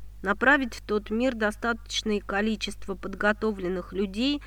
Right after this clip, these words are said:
которые точечными воздействиями изменят вектор его развития настолько,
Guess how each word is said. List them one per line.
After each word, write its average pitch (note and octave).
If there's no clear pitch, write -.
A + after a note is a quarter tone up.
которые A3
точечными G3
воздействиями G3
изменят A#3
вектор A3+
его G3+
развития G3+
настолько, F#3